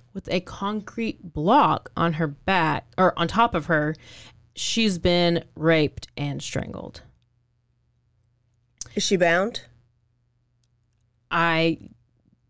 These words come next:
Speaker 1: she's face down, covered in dirt. I don't, I think she's bound. It doesn't say specifically.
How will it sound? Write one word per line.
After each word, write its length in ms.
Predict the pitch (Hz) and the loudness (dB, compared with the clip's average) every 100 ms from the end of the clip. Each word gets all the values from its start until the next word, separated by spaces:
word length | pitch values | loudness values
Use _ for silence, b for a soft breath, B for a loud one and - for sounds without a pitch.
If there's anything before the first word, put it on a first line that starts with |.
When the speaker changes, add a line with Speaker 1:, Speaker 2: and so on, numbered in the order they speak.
| _ | _
Speaker 1:
she's 340 | - 208 180 - | -6 -4 -4 -2
face 320 | 202 240 - | 0 0 0
down, 400 | 175 165 160 160 | 0 2 0 -2
covered 260 | - 175 | -6 -6
in 60 | 185 | -4
dirt. 220 | 165 165 - _ _ | -4 -6 -10 _ _
I 100 | 175 | -4
don't, 160 | 185 - - _ - | -4 -8 -16 _ -2
I 160 | 175 175 _ | -2 -2 _
think 200 | 208 202 | -4 -4
she's 240 | - 160 | -4 -6
bound. 340 | 139 127 - - | -6 -8 -8 -8
It 140 | 156 | -6
doesn't 320 | - 160 156 | -4 -6 -6
say 160 | - - | -12 -12
specifically. 720 | - - - - - - - | -12 -12 -14 -14 -18 -18 -18